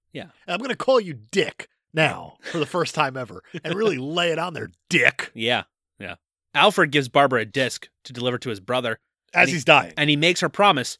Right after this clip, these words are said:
Speaker 1: "Do not open this disc."
Speaker 2: Right.
Speaker 1: So she probably won't do that.
Speaker 2: <laughs> Not in this scene. <laughs> Not in, not completely
Speaker 1: Not like,
Speaker 2: instantly.
Speaker 1: not like immediately she won't do it.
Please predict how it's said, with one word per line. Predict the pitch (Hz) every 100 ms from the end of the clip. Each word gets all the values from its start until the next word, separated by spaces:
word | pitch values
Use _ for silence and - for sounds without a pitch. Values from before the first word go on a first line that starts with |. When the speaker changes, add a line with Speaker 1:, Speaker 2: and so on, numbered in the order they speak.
| _ _ _ _
Speaker 1:
"Do | 139 175 190
not | 180 165
open | 139 147 147 139 120
this | 123 - -
disc." | 120 - - - -
Speaker 2:
Right. | - 143 - - - _ _
Speaker 1:
So | _ - 90 85 _
she | -
probably | 147 139 110
won't | 95
do | 104
that. | 98 95 - _ _ _ -
Speaker 2:
<laughs> | 175 - - -
Not | 226 214
in | 170
this | 233
scene. | - 139 175 - 190 - 262
<laughs> | 233 247 - 277 175
Not | 233 247 185
in, | 262 196 - 196
not | 311 240 - -
completely | 180 - 320 233
Speaker 1:
Not | 302
like, | 247 180
Speaker 2:
instantly. | 156 139 160
Speaker 1:
not | 202
like | 151
immediately | 98 113 131 90 - 95
she | -
won't | 101 85
do | 262 -
it. | 240